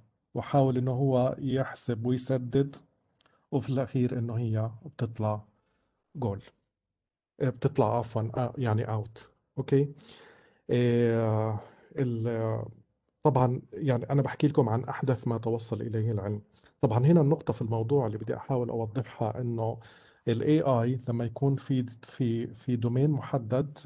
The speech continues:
إنه الماشين بتتفوق على الإنسان، ولكن، آه، إذا كان ال، ال إيه آي أو السيستم اللي أنا بدي أستخدمه في عدة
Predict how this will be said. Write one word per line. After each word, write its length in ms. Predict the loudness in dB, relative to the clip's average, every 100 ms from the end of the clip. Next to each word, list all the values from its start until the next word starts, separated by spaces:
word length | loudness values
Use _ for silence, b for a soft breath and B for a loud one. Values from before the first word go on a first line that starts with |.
| -8
إنه 440 | -6 -4 -4 -2 -2
الماشين 340 | -4 0 0 2
بتتفوق 600 | -2 -2 0 0 0 -2
على 120 | -2
الإنسان، 520 | -4 -6 -6 -6 -8 -12 _ _ b b b b -2
ولكن، 640 | 0 2 0 0 2 0 -4 -8
آه، 640 | -2 0 2 0 -2 -6 -14
إذا 360 | -10 -6 -2 -2
كان 680 | -4 0 4 6 4 2 0
ال، 340 | -4 -2 -2 0 2 2 0 -2 -6 -18 _ _ _ _ _ _ _
ال 180 | 0 2
إيه 180 | 2 4 2 2
آي 140 | 0
أو 200 | -2 0
السيستم 640 | -2 -2 -4 2 2 4 2
اللي 120 | 4
أنا 100 | 2
بدي 180 | 2 0
أستخدمه 640 | 0 -2 -2 0 0 0 -8 -16
في 260 | 0 4
عدة 260 | 4 4